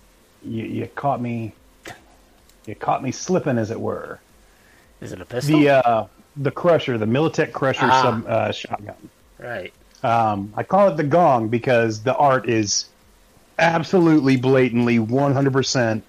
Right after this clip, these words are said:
Speaker 1: like, just traced from the, uh, Pi-, Poseidon Norinco shotgun called the Gong from Appleseed. Uh, like, it's just one hundred percent that. But that's,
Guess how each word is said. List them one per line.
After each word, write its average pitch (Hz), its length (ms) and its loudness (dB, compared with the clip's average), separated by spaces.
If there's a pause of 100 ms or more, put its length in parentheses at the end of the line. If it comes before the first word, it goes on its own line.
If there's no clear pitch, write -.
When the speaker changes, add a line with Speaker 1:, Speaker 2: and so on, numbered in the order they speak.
Speaker 1:
like, 107 220 -2
just - 280 -4 (680)
traced 139 680 0 (540)
from 110 800 -2 (1040)
the, 120 320 2
uh, 110 140 4
Pi-, 127 580 0
Poseidon 131 540 2
Norinco 120 640 0 (1040)
shotgun 120 800 0
called 120 260 0
the 110 80 -2
Gong 113 640 0
from 113 240 -6
Appleseed. 113 680 -2
Uh, - 140 -6
like, 98 180 -8
it's 101 220 -10
just - 240 -12
one 123 140 -2
hundred 117 200 -4
percent 110 360 -6
that. 104 280 -2
But - 120 -6
that's, 139 320 -2